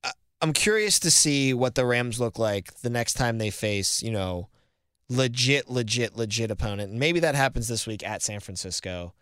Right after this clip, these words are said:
You know, it's a rivalry game, so, a-, again, not really super impressed with Jimmy G stepping out of the back of the end zone.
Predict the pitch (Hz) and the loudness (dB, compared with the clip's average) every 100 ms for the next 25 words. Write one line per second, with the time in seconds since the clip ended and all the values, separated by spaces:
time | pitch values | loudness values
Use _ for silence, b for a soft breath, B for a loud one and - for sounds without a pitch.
0 | _ _ _ _ 98 98 98 113 131 139 | _ _ _ _ -12 -8 -6 0 2 4
1 | 135 123 117 113 110 104 110 104 104 - | 2 0 0 -2 -2 0 0 0 -2 -6
2 | _ _ _ _ _ _ _ _ - - | _ _ _ _ _ _ _ _ -20 -20
3 | - 131 123 131 127 - _ _ _ 156 | -2 2 4 2 0 -6 _ _ _ 2
4 | 139 143 147 127 113 - 147 156 139 131 | 4 4 2 0 0 -2 -2 -2 -2 0
5 | 143 135 135 - 135 120 127 127 131 123 | 0 0 -2 -4 -2 -2 -2 -2 -2 -2
6 | 123 120 113 117 117 120 110 113 110 120 | 0 0 0 -2 -4 -4 -4 -4 -6 -6
7 | 117 113 | -6 -10